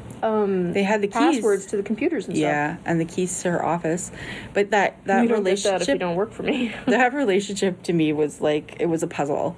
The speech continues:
Speaker 2: And
Speaker 1: Mm.
Speaker 2: you could have explained that a little better. It wouldn't have had to take a long time. You could have just
Speaker 1: Skip some of the covid stuff and put that in there instead.
Speaker 2: Yes, yes, exactly.
Speaker 1: Or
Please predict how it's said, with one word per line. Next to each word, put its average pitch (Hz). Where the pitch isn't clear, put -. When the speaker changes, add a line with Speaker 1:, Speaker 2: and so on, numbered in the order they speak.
Speaker 2:
And 165
Speaker 1:
Mm. 175
Speaker 2:
you 175
could 190
have 196
explained 165
that 185
a 196
little 196
better. 208
It -
wouldn't 175
have 165
had 165
to -
take 160
a 170
long 180
time. 202
You 175
could 175
have 151
just -
Speaker 1:
Skip -
some 220
of 214
the 202
covid 226
stuff 185
and -
put 214
that 233
in 226
there 180
instead. 226
Speaker 2:
Yes, -
yes, -
exactly. -
Speaker 1:
Or 208